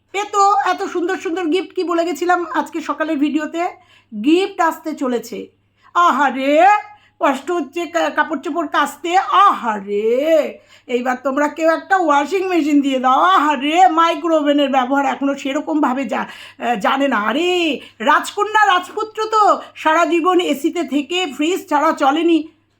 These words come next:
কেন বলছি বলো তো? কারণ আগের নটার ভিডিওটায় এত হে দিয়েছে, "ফ্রিজ ছাড়া কী করে থাকবো, ফ্রিজ ছাড়া?" আর এসি লাগানোর আগে বলছে, "উফ, কী গরম, সহ্য করতে পারছি না, কী গরম।" এক দেড় বছর আগে চলে যাও, এক বছর আগে, দেড় বছর আগে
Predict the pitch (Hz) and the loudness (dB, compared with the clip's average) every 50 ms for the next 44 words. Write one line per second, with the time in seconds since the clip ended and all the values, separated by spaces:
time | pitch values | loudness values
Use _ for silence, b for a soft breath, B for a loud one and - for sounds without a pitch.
0 | _ - 294 285 311 349 349 359 330 - 370 359 349 330 349 302 370 415 440 440 | _ 0 0 0 2 2 0 0 0 0 2 2 2 2 0 -2 0 0 0 -2
1 | B B B B - 254 247 269 285 294 311 - - - 247 233 285 320 269 269 | B B B B -6 -2 0 2 2 2 2 0 -6 -4 -4 -2 0 0 0 0
2 | 254 247 233 - 339 339 339 339 285 254 247 254 320 330 302 381 392 370 320 - | 0 0 0 0 0 0 0 2 0 0 0 0 0 0 2 2 2 2 2 0
3 | 247 226 - - 269 269 285 247 226 294 330 349 403 415 480 494 466 466 - 427 | -2 -2 -2 0 0 2 2 2 2 2 2 2 2 0 0 0 -2 -2 -2 0
4 | 359 311 - - - B B B B B B - 370 349 311 - - 302 294 311 | 0 0 -2 -4 -10 B B B B B B -4 -4 -4 -4 -4 -8 -8 -8 -8
5 | 302 - 320 - 330 302 320 311 - 302 302 254 269 311 330 320 311 B B B | -8 -8 -10 -8 -8 -8 -8 -8 -8 -8 -8 -8 -8 -8 -8 -8 -8 B B B
6 | B - - 392 359 - - - 320 - 302 285 285 B B B B - 269 277 | B -2 0 0 0 0 0 0 2 2 2 2 0 B B B B 0 0 0
7 | - - 294 302 302 359 339 359 339 302 311 349 349 359 349 320 294 320 349 359 | 0 -2 -2 -2 0 2 2 2 2 2 2 2 2 4 4 2 2 0 -2 -2
8 | 302 392 359 - 403 - - - - - - 370 302 320 - - 285 294 392 403 | -4 -6 -6 -6 -6 -8 -8 -10 -18 -16 -16 -12 -8 -6 -6 -6 -4 -6 -2 2
9 | 381 285 - B B B B B B - 392 320 330 381 392 403 392 427 - 381 | 2 2 2 B B B B B B -10 -8 -8 -8 -8 -8 -8 -8 -6 -8 -6
10 | 330 370 403 415 403 - - - 370 359 269 214 247 233 240 254 294 330 359 339 | -4 -2 0 0 0 0 0 -4 -4 -4 -2 0 0 0 0 2 2 0 2 2
11 | 311 269 - - _ _ _ _ _ - 277 262 269 262 302 302 294 302 285 285 | 0 0 -2 -6 _ _ _ _ _ -4 -4 -4 -2 -2 -2 -2 0 0 0 0
12 | 311 302 294 277 294 285 - 262 262 269 269 302 339 381 415 - - - _ _ | 2 0 2 2 0 -2 -2 -2 -2 0 2 2 2 2 2 -2 -10 -20 _ _
13 | _ - 254 240 247 277 285 285 - 330 285 262 208 208 208 240 254 262 269 285 | _ -10 -10 -6 -4 -4 -4 -4 -2 0 0 0 -2 -2 -4 -2 -2 -2 -2 -2
14 | 262 - 277 226 208 196 202 196 | -4 -4 -4 -4 -4 -4 -8 -12